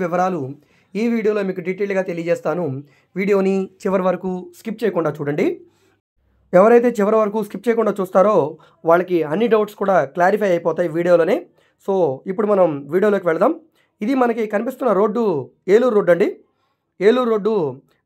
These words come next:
విజయవాడ బస్ స్టాండ్ నుంచి మనకి మాచవరం డౌన్ వైపు వస్తున్నప్పుడు మీకు ఇది మాచవరం డౌన్ అండి.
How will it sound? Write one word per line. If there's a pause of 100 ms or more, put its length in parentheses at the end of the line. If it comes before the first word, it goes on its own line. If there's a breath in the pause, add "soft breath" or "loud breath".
విజయవాడ (100)
బస్
స్టాండ్
నుంచి (160)
మనకి (600 soft breath)
మాచవరం
డౌన్
వైపు
వస్తున్నప్పుడు (560 soft breath)
మీకు
ఇది
మాచవరం
డౌన్
అండి.